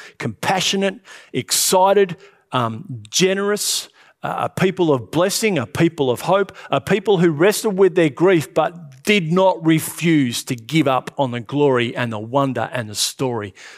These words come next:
of God. What will people speak about our generation? Are we the people who point to the hope in God,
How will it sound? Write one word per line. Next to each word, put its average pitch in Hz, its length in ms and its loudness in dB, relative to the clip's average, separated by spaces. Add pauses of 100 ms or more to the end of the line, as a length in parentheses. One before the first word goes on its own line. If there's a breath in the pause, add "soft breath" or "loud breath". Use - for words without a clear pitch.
(160 loud breath)
of 107 220 -10
God. - 340 -12 (2500)
What 202 220 2
will 220 100 4
people 185 380 -2
speak - 480 -2
about 120 240 0
our 107 80 -2
generation? 101 640 -8 (1800)
Are 135 80 0
we 196 220 4
the 220 100 4
people 214 380 0
who 165 160 2
point 196 380 0
to 170 100 0
the 139 100 4
hope 196 360 0
in 214 120 -2
God, 233 340 2